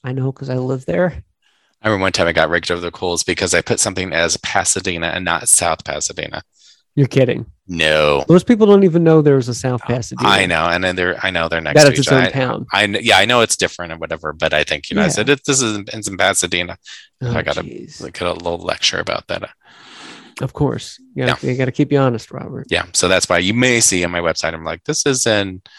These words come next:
Speaker 2: the Eagle Rock area of Los Angeles," and
Speaker 1: Right.
Speaker 2: spelling it out for people.
Speaker 1: Yeah, so they don't do it. You're a good
Speaker 2: Yeah.
Speaker 1: man.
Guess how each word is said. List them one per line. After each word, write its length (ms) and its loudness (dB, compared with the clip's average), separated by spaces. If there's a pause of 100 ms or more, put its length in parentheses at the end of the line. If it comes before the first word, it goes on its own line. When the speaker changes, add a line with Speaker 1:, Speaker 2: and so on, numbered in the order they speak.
(760)
Speaker 2:
the 580 -2 (320)
Eagle 300 2
Rock 280 2
area 340 2
of 100 -10
Los 240 0
Angeles," 560 -4
and 180 -8 (340)
Speaker 1:
Right. 360 4 (340)
Speaker 2:
spelling 600 -4
it 100 -4
out 160 -4
for 140 -12
people. 280 -14 (280)
Speaker 1:
Yeah, 180 4
so 140 -2
they 80 2
don't 180 0
do 160 2
it. 220 -2
You're 120 4
a 40 0
good 160 6
Speaker 2:
Yeah. 60 4
Speaker 1:
man. 360 0